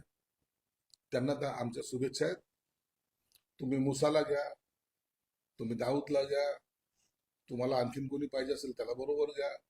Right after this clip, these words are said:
आमचं तुम्हाला कोणताही विरोध असण्याचं काही कारण नाही, कारण की तुमची आता वाटचाल त्याच दिशेने चालू आहे. जे पाकिस्तान जिंदाबादच्या घोषणा देतील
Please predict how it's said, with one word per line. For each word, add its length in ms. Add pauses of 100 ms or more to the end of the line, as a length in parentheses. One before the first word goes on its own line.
(600)
आमचं 220
तुम्हाला 360
कोणताही 400
विरोध 320
असण्याचं 280
काही 160
कारण 360
नाही, 140 (1200)
कारण 280
की 100
तुमची 520
आता 300 (300)
वाटचाल 440
त्याच 260
दिशेने 360
चालू 260
आहे. 200 (2500)
जे 100
पाकिस्तान 540
जिंदाबादच्या 480
घोषणा 320
देतील 340